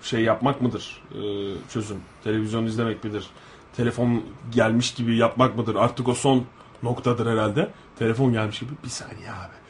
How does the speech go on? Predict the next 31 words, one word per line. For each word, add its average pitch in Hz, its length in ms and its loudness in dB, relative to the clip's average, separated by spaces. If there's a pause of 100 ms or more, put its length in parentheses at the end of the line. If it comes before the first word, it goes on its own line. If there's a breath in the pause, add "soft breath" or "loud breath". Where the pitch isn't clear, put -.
(240 loud breath)
deyip 135 280 2
telefonda 123 440 6
konuşmaya 117 520 4
başlamak 131 560 2
<laughs> - 0 -
durup 127 240 2
dururken. 120 360 0 (360 loud breath)
Mesela 120 200 0
bun-, 131 240 0 (100)
bunları 160 400 2
yarın 175 220 0
konuşuruz 196 400 0
ama 190 200 4 (340 loud breath)
bizim 165 300 2
özelimizde 165 640 4
bir 170 40 -6
şey 180 260 0
belki, 143 380 4 (140)
e, 123 360 4
söylemek 120 460 4
lazım. 127 280 4 (920)
Bizim 139 260 4
durumumuz 160 400 4
birazcık 165 360 4
şey, 127 200 2 (180)
radyo 110 240 0
programı 107 320 -2
yaparken 95 340 -6
yani 104 260 -4 (420 loud breath)
bir, - 180 -4
mesela - 240 -6